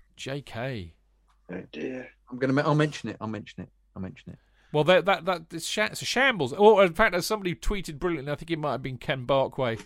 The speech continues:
Speaker 1: he did the, he had a different image of Terry Thomas going, "Absolute shower.
Speaker 3: <laughs>
Speaker 1: Absolute shower. And the border all stinkers."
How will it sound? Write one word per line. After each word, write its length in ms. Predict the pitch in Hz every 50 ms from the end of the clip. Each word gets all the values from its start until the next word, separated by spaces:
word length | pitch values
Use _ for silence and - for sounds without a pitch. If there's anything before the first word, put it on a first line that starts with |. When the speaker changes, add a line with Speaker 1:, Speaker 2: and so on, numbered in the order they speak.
| _ _ _ _ _ _ _ _
Speaker 1:
he 100 | - 135
did 220 | 120 156 147 127
the, 120 | 135 131 - _ -
he 180 | 160 151 147 131
had 160 | 160 151 156
a 60 | 156
different 400 | 131 - 220 247 226 - 156 123
image 240 | 131 120 113 107 104
of 100 | 110 -
Terry 280 | - 139 127 123 113 107
Thomas 300 | - 123 110 110 104 -
going, 200 | - 107 - - - - _
"Absolute 300 | - 170 - - 139 -
shower. 640 | - - - - - - - - 113 80 - - - - - _ _
Speaker 3:
<laughs> 200 | - - _ - 156 143 - - - - 143 - -
Speaker 1:
Absolute 300 | 254 - - - 160 -
shower. 760 | - 123 113 - - - - - 120 - 101 - - - - - - - - - -
And 100 | 139 131
the 100 | - -
border 320 | 277 277 247 220 208 208
all 80 | 190 180
stinkers." 840 | - - - - - - 180 165 - 127 123 123 - - 107 -